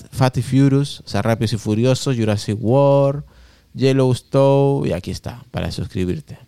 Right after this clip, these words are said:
O sea, que está bien, para empezar, no está mal, ¿eh? Yo no lo veo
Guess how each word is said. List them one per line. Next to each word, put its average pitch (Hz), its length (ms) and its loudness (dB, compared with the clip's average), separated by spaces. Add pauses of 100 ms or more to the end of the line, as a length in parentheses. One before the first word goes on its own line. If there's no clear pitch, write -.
(680)
O - 80 -20
sea, 76 200 -4
que 76 380 -10
está 110 240 -4
bien, 101 360 -4
para - 160 -10
empezar, 110 400 -4
no 147 120 0
está 143 280 0
mal, - 280 -8
¿eh? 175 160 -8
Yo 180 120 -6
no 104 100 -4
lo 92 100 -4
veo - 420 -8